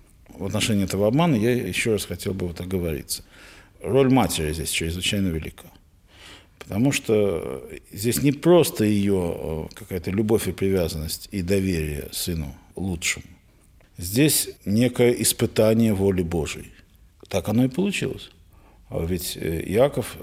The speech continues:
стал говорить: «Ну ведь если будет обман раскрыт, если отец все поймет, то я навлеку на себя не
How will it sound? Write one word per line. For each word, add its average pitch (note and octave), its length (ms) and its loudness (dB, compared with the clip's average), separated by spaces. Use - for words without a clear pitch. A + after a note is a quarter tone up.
стал G2+ 260 -2
говорить: F#2 560 0
«Ну F2 100 -4
ведь F2 220 -6
если G2+ 280 0
будет F#2 260 -2
обман F2 480 0
раскрыт, - 680 -4
если - 260 -2
отец F#2 280 0
все - 220 0
поймет, D#2+ 600 -4
то - 100 -6
я G2 160 2
навлеку G2 420 0
на F#2+ 100 0
себя F#2 420 0
не F2+ 280 -2